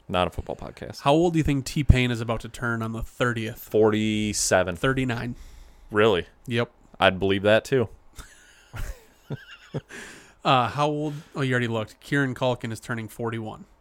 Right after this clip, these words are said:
Speaker 2: on the thirtieth.
Speaker 1: Okay.
Speaker 2: So you went with T-Pain and Kieran
Speaker 1: Yep.
Speaker 2: to win you money in a debate, whatever. All right.
Speaker 1: How do you bet on a debate, though?
Speaker 2: I don't know.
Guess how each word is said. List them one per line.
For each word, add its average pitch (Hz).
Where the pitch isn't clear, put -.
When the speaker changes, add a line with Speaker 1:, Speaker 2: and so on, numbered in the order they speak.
Speaker 2:
on 117
the 110
thirtieth. 104
Speaker 1:
Okay. 117
Speaker 2:
So -
you 131
went 165
with 127
T-Pain 151
and 151
Kieran 113
Speaker 1:
Yep. 98
Speaker 2:
to 127
win 123
you 123
money 120
in 117
a 117
debate, 113
whatever. 113
All 131
right. 107
Speaker 1:
How 120
do 180
you 151
bet 123
on 127
a 101
debate, 90
though? -
Speaker 2:
I 131
don't 127
know. 160